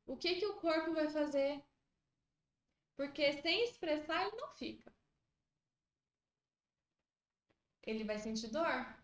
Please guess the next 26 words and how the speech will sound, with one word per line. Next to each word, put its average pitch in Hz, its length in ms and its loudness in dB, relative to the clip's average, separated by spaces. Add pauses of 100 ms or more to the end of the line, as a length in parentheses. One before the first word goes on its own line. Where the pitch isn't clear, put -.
(380)
ele 226 200 -2
vai 220 280 0
potencializar 311 1000 0
as 240 120 -6
suas 262 180 -4
dores 220 560 -2 (220)
e 240 100 -4
você 233 460 -2
vai 220 460 0
ficar 233 560 -8
cada 226 240 -4
vez 233 180 0
mais 233 220 -4
paralisada 240 880 0
também. 202 400 -8 (1300)
Então, 247 760 4 (100)
a, 240 580 4
a 233 120 -4
coluna 294 520 2
torácica, 254 680 -2
ela 233 180 0
tá 262 140 -6
muito 277 560 -2
envolvida 262 800 0
e 262 40 -6
tá 240 360 -6